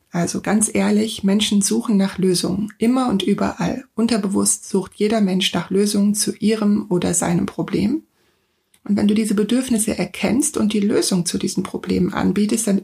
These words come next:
ist dein Unternehmen in diesem Moment weltverändernd für die Person, deren Bedürfnisse du erkannt hast und deren Probleme du löst. Selbst wenn es einfach nur verdammt leckere Eiscreme ist. <laughs>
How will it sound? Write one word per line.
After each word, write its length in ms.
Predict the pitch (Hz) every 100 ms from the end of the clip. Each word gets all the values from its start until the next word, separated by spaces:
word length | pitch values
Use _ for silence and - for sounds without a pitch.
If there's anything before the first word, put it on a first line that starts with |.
| -
ist 280 | 320 320 -
dein 180 | 190 -
Unternehmen 640 | 175 170 185 180 175 180
in 140 | 185
diesem 300 | 175 196 208
Moment 280 | 208 220 214
weltverändernd 720 | 170 175 - - 185 196 208
für 140 | 208 202
die 200 | - 226
Person, 580 | - 240 - 196 214 - - -
deren 260 | 196 185 202
Bedürfnisse 680 | 202 190 180 175 202 190 175
du 140 | -
erkannt 580 | - - - 220 285 -
hast 340 | 285 - - -
und 340 | 202 220 -
deren 260 | 170 175 190
Probleme 420 | - 214 175 175
du 140 | 185
löst. 480 | - - - - - - - - - _ -
Selbst 260 | - 208 -
wenn 80 |
es 100 | 214
einfach 260 | 214 208 220
nur 100 | 208
verdammt 340 | 208 185 196
leckere 320 | 196 190 185 -
Eiscreme 520 | - - - - 196
ist. 360 | - - - - - -
<laughs> 180 | 208